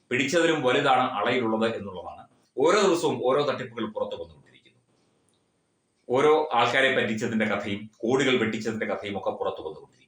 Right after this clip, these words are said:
ഹോട്ടൽ വാങ്ങുന്നതുമായി ബന്ധപ്പെട്ട് മെസ്സിയെ കൊണ്ടുവരുന്നത്, കലൂരിലെ മരം മുറിച്ച് വിറ്റത്, സ്റ്റേഡിയം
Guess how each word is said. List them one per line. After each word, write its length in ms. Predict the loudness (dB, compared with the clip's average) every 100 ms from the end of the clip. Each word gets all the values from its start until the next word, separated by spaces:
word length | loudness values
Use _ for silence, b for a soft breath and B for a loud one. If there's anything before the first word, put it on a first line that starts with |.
| _ _ _ _ _ _ _ _ _ _
ഹോട്ടൽ 260 | 0 2 2 2
വാങ്ങുന്നതുമായി 540 | 2 2 0 0 -2
ബന്ധപ്പെട്ട് 460 | -4 -8 -10 -12 -10 -10
മെസ്സിയെ 240 | -4 -2
കൊണ്ടുവരുന്നത്, 580 | -2 -2 -4 -6 -12 -12 -6
കലൂരിലെ 400 | -2 0 0 -2 B B -6
മരം 220 | -2 -2
മുറിച്ച് 240 | -2 -6 -12
വിറ്റത്, 260 | -12 -10 -10 -10
സ്റ്റേഡിയം 400 | -4 -2 0